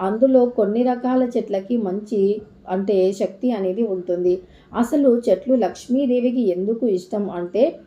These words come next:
చెట్లు అనేవి మన అంటే అమ్మవారు ఎప్పుడైతే ఆ పాల సముద్రం నుండి ఉద్భవిస్తూ ఉన్నారో అంటే క్షీరసాగర మథనం జరిగిన తర్వాత లక్ష్మీదేవి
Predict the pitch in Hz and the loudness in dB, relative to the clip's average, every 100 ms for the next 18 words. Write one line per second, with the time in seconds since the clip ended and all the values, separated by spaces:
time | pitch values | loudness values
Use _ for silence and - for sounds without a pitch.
0 | - _ - 240 233 311 294 196 190 190 | -20 _ 0 0 0 -2 0 0 0 2
1 | 190 208 185 190 - 190 196 196 185 208 | 4 6 6 2 -4 -8 -8 -6 -6 -2
2 | 247 180 180 226 240 233 208 226 - - | -2 -2 -2 0 2 2 4 2 0 -18
3 | _ - 202 202 269 277 277 262 233 208 | _ -2 -2 2 2 4 4 4 4 2
4 | 208 - - - 190 190 190 - _ 214 | -2 -8 -18 -6 -2 -2 -2 -6 _ -4
5 | 196 202 240 254 254 247 254 247 233 226 | 0 2 2 2 2 4 4 4 4 2
6 | 175 175 214 226 - 240 202 175 175 175 | 2 -2 -4 -4 -2 -2 0 -2 0 4
7 | 180 180 - 180 185 269 269 - 180 208 | 4 2 -4 -6 0 0 0 0 0 0
8 | 214 214 220 240 202 180 202 220 185 175 | -2 -2 0 -4 -4 -4 -4 -2 -2 -2
9 | 185 190 185 185 185 190 302 - - - | -4 -4 -2 0 0 2 -2 -4 -20 -20
10 | - 196 202 - 277 294 247 240 | -2 0 0 -4 -4 2 4 4